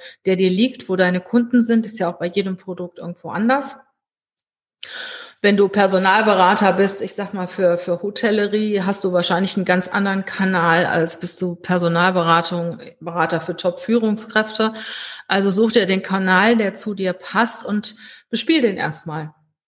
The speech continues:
Zeig dem erstmal, äh, zeig erstmal, was du kannst, gib kostenlose Informationen, biete auch mal Anrufe an und, ähm, kurze Gespräche.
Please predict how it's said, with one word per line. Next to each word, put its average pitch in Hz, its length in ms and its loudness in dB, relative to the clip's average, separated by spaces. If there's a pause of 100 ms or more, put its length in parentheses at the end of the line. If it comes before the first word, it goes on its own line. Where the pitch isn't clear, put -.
(340)
Zeig 254 360 0
dem 233 180 0
erstmal, 208 960 0
äh, 190 40 -10
zeig 226 280 0
erstmal, 202 360 -4
was 175 200 -6
du 185 100 -10
kannst, 233 640 2
gib 196 160 -4
kostenlose 190 680 -6
Informationen, 220 1000 2
biete 196 300 -8
auch - 180 -10
mal 185 180 -2
Anrufe 220 580 0
an 190 420 2
und, 165 320 -6 (480)
ähm, 170 760 -2
kurze 214 400 -2
Gespräche. 220 920 0